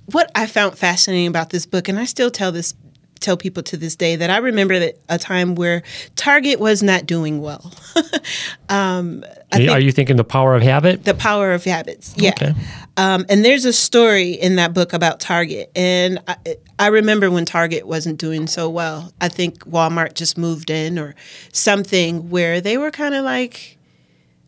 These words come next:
Speaker 1: down in the dumps where we didn't know if they'll make it. And he tells the story about, um, Target and their analytics and the patterns, um, that they developed as they did their,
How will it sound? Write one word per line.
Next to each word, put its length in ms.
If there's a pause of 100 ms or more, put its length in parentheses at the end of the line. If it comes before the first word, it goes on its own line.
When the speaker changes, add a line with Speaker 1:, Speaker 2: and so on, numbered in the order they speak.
(160)
Speaker 1:
down 300
in 100
the 80
dumps 480
where 200
we 100
didn't 300
know 500 (480)
if 160
they'll 240
make 300
it. 180 (320)
And 140
he 120
tells 320
the 100
story 540
about, 680
um, 200
Target 380
and 160
their 100
analytics 680
and 100
the 60
patterns, 1000
um, 200
that 180
they 140
developed 480
as 180
they 160
did 380
their, 280